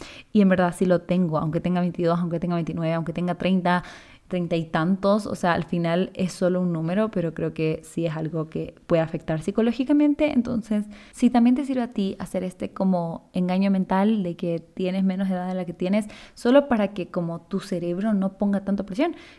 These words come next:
creo que es una buena estrategia, por lo menos a mí me ha funcionado. <laughs> Así que, em, y el te-, el siguiente punto que, que creo que fue importante también para salir de este bloqueo fue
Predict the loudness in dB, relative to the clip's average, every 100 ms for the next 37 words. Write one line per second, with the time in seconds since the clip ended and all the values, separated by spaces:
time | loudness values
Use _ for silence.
0 | -4 -2 0 0 0 -2 -6 -6 -8 -6
1 | -4 0 0 0 -2 -4 -4 -8 -8 -8
2 | -6 -6 -6 -10 -10 -8 -8 -10 -14 -10
3 | -12 -2 6 6 6 2 -2 -4 4 6
4 | 4 0 -2 0 2 2 2 0 -2 0
5 | 0 -2 -6 -8 -8 -8 -2 0 2 0
6 | -2 -4 -8 -8 -4 -4 -4 -4 -4 -2
7 | -4 -4 -6 -4 -6 -4 -6 -4 -4 -4
8 | -6 -4 -4 -4 0 2 2 0 -12 -20
9 | _ 0 0 0